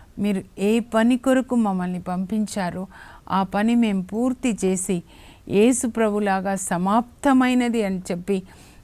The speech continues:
మీ సన్నిధికి రావడానికి కృప దయచేయండి. అగ్నిని రగిలించండి ప్రభు, ఆత్మలో జీవించే కృప దయచేయండి నాయన. బైబిల్ గ్రంథాన్ని పఠించి, పాటించి, ప్రకటించే కృపని ప్రతి ఒక్కరికి దయచేయండి. యేసు నామంలో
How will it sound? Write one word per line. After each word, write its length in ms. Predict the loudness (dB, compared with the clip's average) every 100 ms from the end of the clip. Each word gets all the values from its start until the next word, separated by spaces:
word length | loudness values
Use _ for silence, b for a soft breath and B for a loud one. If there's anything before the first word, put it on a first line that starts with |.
| -4
మీ 100 | -2
సన్నిధికి 560 | 0 2 2 0 -2
రావడానికి 640 | -2 0 0 -2 -2 -6 -8
కృప 300 | -8 -4 -4
దయచేయండి. 580 | -4 -6 -8 -8 -8 -10 B B B -4
అగ్నిని 540 | -2 2 6 8 8
రగిలించండి 760 | 6 4 2 0 -2 -4 -6 -6
ప్రభు, 280 | -8 -10 -4
ఆత్మలో 640 | 2 4 4 4 6 6
జీవించే 480 | 4 2 2 2 0
కృప 300 | -2 -2 0
దయచేయండి 640 | 0 -2 -2 -6 -6 -8
నాయన. 340 | -10 -8 -8 -10 B B B B 2
బైబిల్ 500 | 6 6 6 4 2
గ్రంథాన్ని 540 | 0 2 2 2 0
పఠించి, 600 | -2 -2 2 2 2 0 -6 -2
పాటించి, 520 | 2 2 4 0 0
ప్రకటించే 840 | -6 -4 0 0 2 2 2 -2 -2 B -18 B B -6 2
కృపని 540 | 2 6 8 8 4 -4 -4
ప్రతి 280 | -2 2 2
ఒక్కరికి 580 | 2 2 2 2 2
దయచేయండి. 600 | 0 0 -2 -4 -6 -6 -10 B B B 0
యేసు 420 | 6 8 6 4
నామంలో 640 | 2 2 0 -2 -2 -4